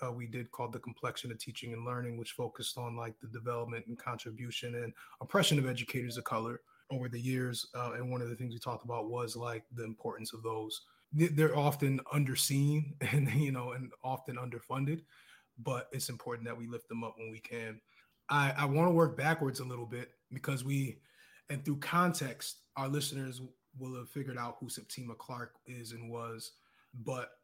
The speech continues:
can you please give a full intro and breakdown of who Miss Clark was and, uh, why she's somebody who, somebody who's trying to be a teacher should study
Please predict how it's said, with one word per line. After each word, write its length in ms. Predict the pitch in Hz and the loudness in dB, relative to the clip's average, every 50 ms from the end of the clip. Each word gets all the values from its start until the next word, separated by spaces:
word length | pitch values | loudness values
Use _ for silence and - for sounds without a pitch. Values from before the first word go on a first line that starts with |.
| _ _ _ | _ _ _
can 160 | - 143 139 | -4 -2 -2
you 60 | 135 | -2
please 400 | 135 - - 170 165 156 147 135 | -2 -2 2 2 4 4 4 2
give 180 | 127 139 135 127 | 0 -2 -2 -4
a 40 | 120 | -4
full 340 | - - - 165 160 156 139 | -6 0 4 4 4 6 4
intro 560 | 147 147 143 139 - 147 127 120 117 120 123 - _ - | 2 0 0 0 -2 -4 -4 -4 -6 -8 -10 -14 _ -8
and 120 | 135 131 | -8 -6
breakdown 440 | 117 139 135 127 120 127 127 123 120 | -4 -4 -4 -4 -4 -4 -6 -4 -6
of 100 | 120 117 - - | -8 -10 -10 0
who 380 | - 160 151 147 147 143 143 139 - - - | 2 4 4 4 4 2 2 0 -4 -8 -8
Miss 160 | 139 139 - | -6 -4 -4
Clark 380 | - - - 147 135 131 131 - | -4 -4 -2 -2 -2 -2 -2 -4
was 500 | 127 123 131 135 135 143 139 139 - - - | -6 -4 -4 -2 -2 -2 -2 -4 -4 -6 -8
and, 240 | 131 127 127 127 123 | -8 -8 -6 -6 -6
uh, 240 | 123 123 123 123 123 120 123 | -6 -6 -6 -6 -8 -8 -6
why 460 | 123 127 131 131 131 131 131 123 - - _ _ _ _ _ | -4 -4 -2 -2 -2 -2 -4 -6 -8 -12 _ _ _ _ _
she's 300 | - - - 131 - - | -6 -4 -2 -2 -2 0
somebody 720 | - 156 143 139 131 127 123 123 123 123 123 120 120 - | 0 0 0 0 0 0 -2 -2 -2 -4 -6 -10 -12 -14
who, 380 | - - 139 131 127 127 - - _ _ _ _ | -10 -8 -6 -6 -4 -6 -8 -10 _ _ _ _
somebody 420 | - - - 147 131 131 131 127 127 | -10 -6 -4 -4 -2 -2 -2 -4 -4
who's 300 | 127 117 127 131 113 - | -6 -6 -6 -8 -8 -6
trying 300 | - 139 131 131 127 127 | -6 -6 -4 -4 -6 -6
to 40 | 123 | -8
be 160 | 120 123 123 | -8 -8 -8
a 40 | 113 | -8
teacher 420 | - - - 147 143 147 170 160 | -10 -4 -4 -2 0 0 0 0
should 220 | 156 - 131 117 - | 0 -2 -4 -4 -2
study 520 | - - - - 135 120 107 101 95 - | -2 -2 -2 -4 -4 -4 -4 -6 -10 -12